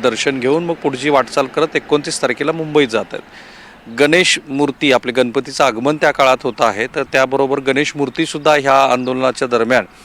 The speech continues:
एका वेगळ्या वाहनातनं ते घेऊन जाणार आहेत. हे का केलं जात आहे, तर सणासुदीच्या काळामध्ये मुंबईमध्ये की जिथे मोठ्या प्रमाणामध्ये गणेश उत्सव साजरा होतो, पुण्यात वाटेत की जिथे सगळ्यात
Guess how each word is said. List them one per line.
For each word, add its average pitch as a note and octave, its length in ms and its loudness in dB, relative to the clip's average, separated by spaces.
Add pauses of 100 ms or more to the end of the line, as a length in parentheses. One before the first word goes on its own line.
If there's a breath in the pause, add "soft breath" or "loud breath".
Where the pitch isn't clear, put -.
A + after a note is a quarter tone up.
(220 soft breath)
एका C#3 220 2
वेगळ्या C3 340 4
वाहनातनं C3+ 640 2
ते C#3 80 0
घेऊन B2 280 -2
जाणार F#2+ 240 -2
आहेत. F#2+ 100 -10 (180)
हे C#3 140 -6
का D#3+ 140 4
केलं F3 280 2
जात D#3 240 4
आहे, B2 300 4 (520 loud breath)
तर E3 80 6
सणासुदीच्या E3+ 720 2
काळामध्ये D3 640 4
मुंबईमध्ये D#3 680 4
की D#3 120 -4
जिथे C#3 240 -2
मोठ्या C#3+ 300 0
प्रमाणामध्ये C#3+ 500 2
गणेश C3+ 300 4
उत्सव C3 240 0
साजरा B2 320 4
होतो, G#2 480 0
पुण्यात C#3+ 300 2
वाटेत C3+ 320 2 (500 loud breath)
की B2+ 60 -8
जिथे B2 220 -2
सगळ्यात C#3 300 2